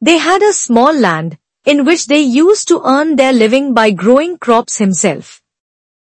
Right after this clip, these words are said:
उनकी छोटी सी जमीन थी, जिसमें वो खुद फसल उगाकर अपना गुजारा करते थे।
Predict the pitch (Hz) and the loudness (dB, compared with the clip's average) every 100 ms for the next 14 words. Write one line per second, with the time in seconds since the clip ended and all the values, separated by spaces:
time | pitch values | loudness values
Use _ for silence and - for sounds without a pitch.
0 | _ _ _ - 349 370 440 - - 320 | _ _ _ -2 -2 2 2 2 0 2
1 | 381 392 359 330 233 208 214 240 208 190 | 4 4 4 2 4 2 4 2 2 -2
2 | - _ _ _ _ _ - 359 - 392 | -4 _ _ _ _ _ 0 0 2 0
3 | 339 262 262 - 339 - 247 226 294 - | 4 2 2 0 -2 0 -2 0 -2 0
4 | 208 226 247 294 - - 269 285 208 190 | 0 0 0 -2 -2 -4 -2 0 2 2
5 | 208 220 233 202 170 180 160 175 | 2 0 0 -2 -2 -2 -2 -4